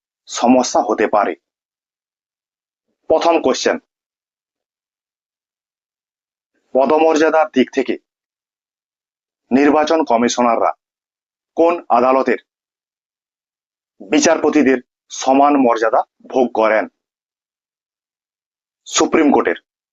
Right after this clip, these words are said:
সুপ্রিম কোর্টের বিচারপতিদের মতোই সমান পদমর্যাদা ভোগ করেন নির্বাচন কমিশনের সদস্যরা। কার দ্বারা ভারতের মুখ্য নির্বাচন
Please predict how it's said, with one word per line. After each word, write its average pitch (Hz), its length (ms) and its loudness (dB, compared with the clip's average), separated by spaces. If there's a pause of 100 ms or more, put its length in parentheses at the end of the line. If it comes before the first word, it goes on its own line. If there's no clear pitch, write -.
(460)
সুপ্রিম 143 440 0
কোর্টের 143 280 -2 (580)
বিচারপতিদের 123 640 0 (1040)
মতোই 139 320 0 (500)
সমান 143 340 0 (120)
পদমর্যাদা 123 640 0 (880)
ভোগ 131 220 0
করেন 123 260 0 (340)
নির্বাচন 107 420 0 (340)
কমিশনের 110 480 -2 (280)
সদস্যরা। 123 540 -4 (3250)
কার 151 240 2
দ্বারা 123 220 2 (460)
ভারতের 147 380 0 (100)
মুখ্য 123 280 -2
নির্বাচন 113 440 2